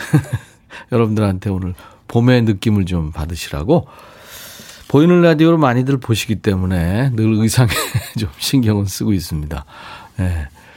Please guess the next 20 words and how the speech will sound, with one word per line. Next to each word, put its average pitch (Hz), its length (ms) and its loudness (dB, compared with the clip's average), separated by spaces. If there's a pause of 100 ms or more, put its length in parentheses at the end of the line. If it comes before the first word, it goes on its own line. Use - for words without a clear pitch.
(760)
아, 117 160 2
오늘 139 320 6
삼월 208 340 4
삼 180 220 2
일 147 360 4
삼겹살 202 720 0
데이라고요. 107 960 2
유형아 120 580 2
씨도 95 600 -2 (760)
축협이 151 640 2
양돈 131 500 4
농가 117 360 4
소득 113 420 0
늘리기 104 400 2
위해서 92 300 0
삼겹살 147 540 0
먹는 98 380 0
날로 90 220 0
정한 90 360 -2
날입니다. 80 880 -2